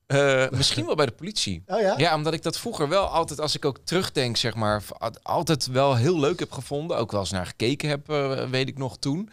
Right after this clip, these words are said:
Speaker 1: Eh, alleen televisie maken en, en eigen filmpjes maken was ik ook altijd vroeger mee bezig. En nu heb ik een beetje de perfecte combinatie gevonden.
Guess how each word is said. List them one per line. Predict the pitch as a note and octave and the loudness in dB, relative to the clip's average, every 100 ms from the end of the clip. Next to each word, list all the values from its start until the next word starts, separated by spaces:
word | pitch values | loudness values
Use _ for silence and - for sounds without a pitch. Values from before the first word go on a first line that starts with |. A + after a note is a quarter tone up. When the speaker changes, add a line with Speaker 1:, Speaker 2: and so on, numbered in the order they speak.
| - - - - _ | -16 -20 -20 -20 _
Speaker 1:
Eh, | A2 G#2 G#2 | -2 0 0
alleen | A#2 A#2 | 2 0
televisie | A2 G#2+ - C3 C3+ | 0 0 2 2 4
maken | B2 A#2+ A#2+ A#2 | 4 4 2 -2
en, | A2+ | -4
en | A2 G#2+ | -4 -4
eigen | G#2 G#2+ A2+ G#2 | -2 -2 -4 -4
filmpjes | - C#3+ B2 | -2 -2 0
maken | C3+ A#2+ - | 2 2 2
was | A2 G#2 | -2 0
ik | |
ook | B2+ C3 | -2 -2
altijd | - D3 | -6 -8
vroeger | - C#3 C#3 | -8 -6 -6
mee | B2+ | -4
bezig. | A2 A2+ A#2 D#3 - | -2 -2 -2 -6 -8
En | G#2+ G#2+ G#2+ | -8 -6 -4
nu | A#2+ | -2
heb | B2 | -2
ik | F#2+ - | -2 -6
een | |
beetje | F2+ F2+ | -6 -4
de | G2 | -6
perfecte | - G2+ B2 - G#2 F#2 F2 | -8 -6 -6 -4 -6 -6 -8
combinatie | G2+ F#2 A#2+ D3 - | -6 -4 -4 -6 -8
gevonden. | A2 A2+ - - - | -10 -16 -18 -18 -20